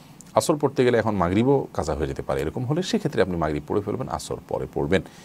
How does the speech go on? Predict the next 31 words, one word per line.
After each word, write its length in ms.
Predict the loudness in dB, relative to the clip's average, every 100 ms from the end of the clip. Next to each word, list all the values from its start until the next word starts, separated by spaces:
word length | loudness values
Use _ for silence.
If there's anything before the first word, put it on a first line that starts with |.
| -20 -10
কিন্তু 300 | -8 -4 -4
সাধারণ 320 | 0 2 4
অবস্থাতে 460 | 2 -4 -6 -6 -6 -6 -20 -18
আপনি 160 | -8 -6
ধারাবাহিকতা 580 | -2 0 2 2 0 -4
এবং 120 | -4
serial 280 | -4 -2 -2
maintain 320 | -2 0 0
করে 160 | -2 -2
করবেন, 280 | -2 -2
অর্থাৎ 280 | -4 -2 -4
যেটা 160 | -2 0
কাজা 260 | 2 2
হয়ে 40 | 0
গেছে, 180 | -4 -6
সেটা 180 | -4
আগে 200 | -2 -2
আদায় 220 | -6 -6 -6
করার 200 | -6 -8
চেষ্টা 300 | -10 -12 -10
করবেন। 340 | -6 0 0 -2 -18 -20 -18 -20 0
আর 260 | 4 4 2 0
নামাজ 200 | 2 2
যেন 140 | 0
কাজা 240 | -2 0 2
না 60 |
হয়, 120 | 0 -2
সেজন্য 300 | -4 -4 -2
একজন 180 | 0
ইমানদারের 340 | 2 2 2 2
সর্বোচ্চ 760 | 2 2 4 2 -2 -8 -8